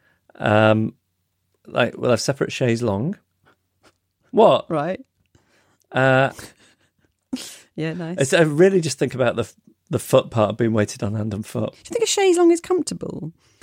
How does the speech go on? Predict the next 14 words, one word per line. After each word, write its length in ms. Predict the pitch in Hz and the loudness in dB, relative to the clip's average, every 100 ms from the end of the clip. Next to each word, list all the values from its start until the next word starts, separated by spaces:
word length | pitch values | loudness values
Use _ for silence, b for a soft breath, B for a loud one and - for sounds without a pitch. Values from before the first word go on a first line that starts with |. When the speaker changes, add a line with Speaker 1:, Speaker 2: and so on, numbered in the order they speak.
| b b | b b
Speaker 1:
No, 200 | 214 185 | 4 6
but 220 | 139 131 | 6 2
it's, 520 | 139 131 - - - 135 | 0 -4 -2 -2 -2 2
uh, 280 | 117 107 - | 2 2 -2
I 60 | |
think 180 | - - | -10 -6
it 60 | - | -6
indicates 400 | 101 - 104 - | -6 -8 -8 -8
a 20 | |
certain 240 | - 104 95 | -8 -6 -6
level 200 | 90 101 | -6 -8
of 80 | |
luxury. 440 | 113 - - 104 101 | -8 -8 -8 -8 -6
Speaker 2:
Right. 560 | 185 196 180 175 - | -2 0 0 -2 -6